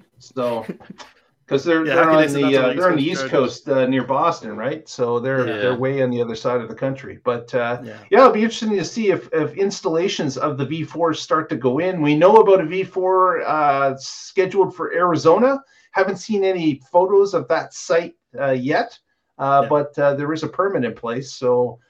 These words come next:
Speaker 1: we're hoping that that, uh, will start to be built in late December, uh, early January.
Speaker 2: Yeah. So they called out, uh, Tahoe, uh, earlier. Is that where I'm thinking of the, the third s-,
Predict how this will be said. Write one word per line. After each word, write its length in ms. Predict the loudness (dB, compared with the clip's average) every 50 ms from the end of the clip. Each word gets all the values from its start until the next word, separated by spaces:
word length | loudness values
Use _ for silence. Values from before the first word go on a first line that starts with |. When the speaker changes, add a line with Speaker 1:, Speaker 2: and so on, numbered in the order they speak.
| _ _ _ _ -8
Speaker 1:
we're 200 | -6 -4 -4 -4
hoping 320 | -4 -4 -4 -2 -2 0 0
that 200 | -2 -2 -2 -4
that, 260 | -4 -4 -4 -10 -14 _
uh, 220 | -2 0 0 0 0
will 260 | 2 2 2 2 0
start 340 | -2 -4 -2 -2 -2 -2 -4
to 60 | -8
be 200 | -8 -6 -8 -6
built 340 | -6 -4 -2 -2 -2 -2 -2
in 200 | -2 -2 -2 -2
late 220 | -2 -4 -4 -6 -12
December, 640 | -18 -10 -6 -6 -6 -6 -6 -8 -8 -10 -10 -14 _ _ -10
uh, 220 | -6 -6 -4 -4 -6
early 360 | -4 -4 -4 -4 -4 -4 -6
January. 500 | -4 -6 -6 -4 -6 -8 -10 -12 -14 _ _ _ _ _ _ _ _ _ _ _ _ _ _
Speaker 2:
Yeah. 100 | -20 -20 _ -20
So 140 | -12 -12 -8
they 100 | -8 -6
called 220 | -4 -4 -4 -2 -2
out, 240 | -4 -6 -8 -10 _ -6
uh, 180 | -6 -6 -6 -6
Tahoe, 560 | -6 -6 -6 -6 -6 -6 -6 -6 -8 -12 -16 _ _
uh, 180 | -12 -10 -10 -8
earlier. 300 | -8 -8 -6 -6 -6 -8
Is 140 | -8 -10 -8
that 260 | -8 -8 -8 -8 -10
where 220 | -6 -4 -2 -2 -2
I'm 160 | -4 -6 -10
thinking 240 | -12 -12 -12 -12 -12
of 100 | -12 -12
the, 220 | -10 -10 -10 -12 -12 _
the 120 | -14 -12
third 340 | -10 -10 -12 -12 -12 -16 _ _ -20 _ _ _ _ _ _ _
s-, 120 | -20 _